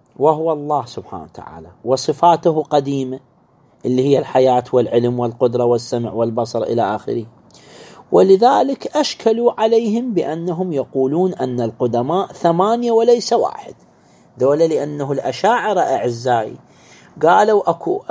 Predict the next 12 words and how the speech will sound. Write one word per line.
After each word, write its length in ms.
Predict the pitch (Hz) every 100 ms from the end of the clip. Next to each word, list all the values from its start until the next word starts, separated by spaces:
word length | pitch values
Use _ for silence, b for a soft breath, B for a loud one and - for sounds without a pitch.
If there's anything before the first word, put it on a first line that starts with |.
| 131 -
يعني 340 | 139 135 147
الله 360 | 143 160 233 202
قديم 640 | - 226 220 262 285 285
وصفاته 920 | 170 160 170 - 226 247 - 220 277
قديمة، 580 | - 143 127 110 87 90 _ _ b b 113
لأن 300 | 127 131 139
يميزون، 640 | 139 139 131 131 170 202
ما 200 | 175 208
قالوا 300 | 226 254 240
صفاته 680 | - 208 226 185 180 170 160
عين 260 | 151 135
ذاته، 400 | 120 107 98 98